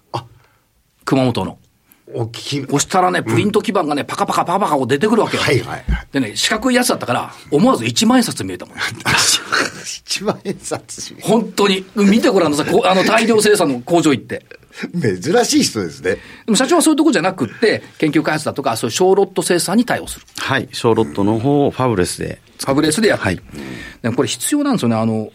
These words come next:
Speaker 2: いろんな製品蓋開けると半導体、コンデンサー、抵抗、コネクタ。これつなぐ役割をしてる。
Speaker 3: はい。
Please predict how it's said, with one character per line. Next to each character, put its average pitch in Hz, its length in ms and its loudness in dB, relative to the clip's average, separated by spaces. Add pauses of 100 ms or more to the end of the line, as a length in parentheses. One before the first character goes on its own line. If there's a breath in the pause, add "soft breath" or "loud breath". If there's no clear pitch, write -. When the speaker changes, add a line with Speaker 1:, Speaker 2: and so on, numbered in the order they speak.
(120)
Speaker 2:
い 165 80 -2
ろ 226 100 2
ん - 20 4
な 247 80 2
製 240 140 0
品 226 120 4
蓋 220 180 0
開 208 100 4
け 214 100 2
る 180 40 0
と 139 100 -2
半 156 160 0
導 156 120 2
体、 151 160 2
コ 151 100 0
ン 151 60 2
デ 151 120 2
ン 147 40 2
サ 104 120 -2
ー、 - 20 -14
抵 131 160 0
抗、 123 160 0
コ 139 100 0
ネ 139 80 2
ク - 80 -4
タ。 - 140 -6 (340 soft breath)
こ - 80 -2
れ 220 100 4
つ 214 200 0
な 247 100 4
ぐ 254 140 2
役 240 200 -2
割 214 160 2
を - 80 -2
し - 80 -10
て - 120 -14
る。 - 80 -20 (180)
Speaker 3:
は - 160 -2
い。 85 100 -2